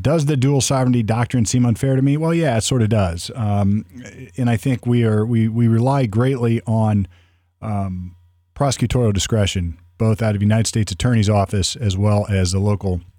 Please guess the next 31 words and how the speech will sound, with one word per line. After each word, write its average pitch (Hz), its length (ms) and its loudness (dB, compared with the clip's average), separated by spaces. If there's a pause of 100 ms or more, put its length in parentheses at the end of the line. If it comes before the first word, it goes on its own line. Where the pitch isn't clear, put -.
uh, 90 340 -4
state 104 400 -2 (200)
and 92 300 0
county 101 300 0
prosecutors' 92 560 -2
offices, 87 480 -6 (440)
uh, 95 400 -4
to 104 120 -2
try 110 240 0
to 98 260 -2
alleviate 107 540 2
the 101 80 0
unfairness. 92 560 0 (360)
And, 135 220 0
you 156 100 0
know, 131 60 2
you 127 140 2
can 139 100 -2
only 143 180 0
take 127 220 -2
so - 240 0
much 123 220 0
flesh 117 440 -2 (120)
out 107 180 0
of 92 320 -4 (180)
somebody, 104 760 0
uh, 104 240 -2
for 104 220 0
a 90 40 2
crime. 95 460 0
So, 104 340 0